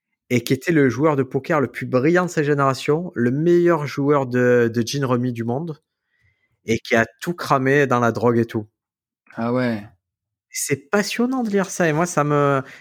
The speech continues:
Speaker 1: Et tu vois, pourtant, c'est des schémas, ça a aucun rapport avec le stand-up directement, et, et à la fois, ça a rapport, ça a totalement rapport avec le stand-up. C'est comment tu peux te consumer dans ton art.
Speaker 2: Ah ouais.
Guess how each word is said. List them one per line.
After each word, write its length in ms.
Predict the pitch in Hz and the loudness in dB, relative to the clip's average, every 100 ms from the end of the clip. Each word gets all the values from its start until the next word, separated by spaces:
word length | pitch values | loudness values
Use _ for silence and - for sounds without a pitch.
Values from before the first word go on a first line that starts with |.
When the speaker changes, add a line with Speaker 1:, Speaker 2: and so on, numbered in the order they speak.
| - | -6
Speaker 1:
Et 80 | 117 | 0
tu 100 | 190 | 2
vois, 100 | 190 | 2
pourtant, 280 | 147 175 | 0 0
c'est 220 | 170 - 127 | 0 0 2
des 140 | 123 | 0
schémas, 420 | - 135 147 135 | 0 0 0 -2
ça 160 | 123 123 | -2 -2
a 40 | |
aucun 180 | 117 165 | 0 0
rapport 260 | 143 135 127 | 0 0 0
avec 80 | 117 | -2
le 60 | |
stand-up 340 | - 127 123 127 | -2 -2 -2 0
directement, 500 | 131 117 135 170 - _ _ _ _ | 0 -2 -4 -8 -10 _ _ _ _
et, 200 | 113 131 127 - - | -2 -2 -2 -6 -4
et 100 | 127 | 2
à 100 | 147 | 2
la 80 | 160 | 2
fois, 180 | - 185 | 0 -2
ça 180 | - 151 | 0 -2
a 40 | |
rapport, 420 | 139 139 160 143 | -2 0 0 0
ça 140 | - 156 | -2 -4
a 20 | |
totalement 400 | - 156 147 139 | -2 0 0 0
rapport 220 | 131 131 | 0 0
avec 100 | 120 | 0
le 60 | 120 | 0
stand-up. 280 | - 113 107 | 0 0 0
C'est 120 | 113 | -2
comment 200 | 135 156 | 0 -2
tu 140 | - | -2
peux 100 | - | -2
te 80 | 135 | 0
consumer 380 | 147 139 - 135 | 0 0 0 0
dans 140 | 127 | 0
ton 180 | 117 117 | -2 -2
art. 260 | 110 - - _ _ _ _ _ _ _ _ _ - | -4 -8 -16 _ _ _ _ _ _ _ _ _ -18
Speaker 2:
Ah 240 | 110 110 | -14 -12
ouais. 220 | 117 110 | -10 -12